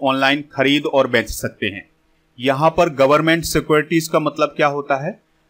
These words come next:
तो यह एक प्रकार का बॉन्ड होता है जो सरकार के द्वारा जारी किया जाता है। तो जो निवेशक होते हैं वो उस बॉन्ड को खरीदते हैं, फिर इसके बाद जितनी राशि उस निवेशक के द्वारा बॉन्ड को खरीदने में लगाई जाती है,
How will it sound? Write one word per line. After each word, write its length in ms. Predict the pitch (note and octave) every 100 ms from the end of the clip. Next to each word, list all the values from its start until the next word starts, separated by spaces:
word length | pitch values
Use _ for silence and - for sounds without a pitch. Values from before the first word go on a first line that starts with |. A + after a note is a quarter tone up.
| -
तो 140 | D3+
यह 260 | C#3+ D#3+ F3
एक 180 | D#3 D3
प्रकार 300 | C3 C3+ C#3+
का 140 | D3 D3+
बॉन्ड 320 | B2+ C3+ C3
होता 240 | A2+ G#2 G2
है 140 | G2+
जो 100 | B2+
सरकार 440 | - C#3+ C3+ C#3+ D3
के 100 | D3
द्वारा 260 | C#3 C#3+
जारी 260 | C3+ A#2+ A2+
किया 220 | A2+ G#2
जाता 360 | G2 F#2+ F#2+ F#2+
है। 120 | - _ _ _ C#3+
तो 80 |
जो 160 | C3 D#3+
निवेशक 560 | D3 B2 C3+ C#3+ F3 E3
होते 220 | D3+ D3
हैं 200 | D3 D#3+ G3+ _ B2+
वो 120 | D3+ -
उस 160 | E3 D3+
बॉन्ड 320 | B2+ C3 C#3+ D3
को 140 | D#3
खरीदते 520 | - C3 A#2+ A2+ B2+
हैं, 180 | G#2 G2 _ _ _ _ -
फिर 260 | - E3+
इसके 440 | F#3 D#3 - F3 E3
बाद 340 | C3 B2 C#3+ - _ _ B2+
जितनी 440 | - - F3 F3+
राशि 520 | D#3 C#3 - E3 E3+ -
उस 200 | D#3+ D3+
निवेशक 460 | D3 C3+ C#3 E3+ D#3+
के 120 | E3
द्वारा 320 | C#3+ C3+ C#3 D#3 E3+ _ B2+
बॉन्ड 280 | C#3 D3
को 120 | D3 D3+
खरीदने 420 | C3+ C3 B2+ C#3+
में 120 | D3
लगाई 320 | B2 A#2 C3
जाती 340 | C#3 C3+ - C3
है, 160 | D#3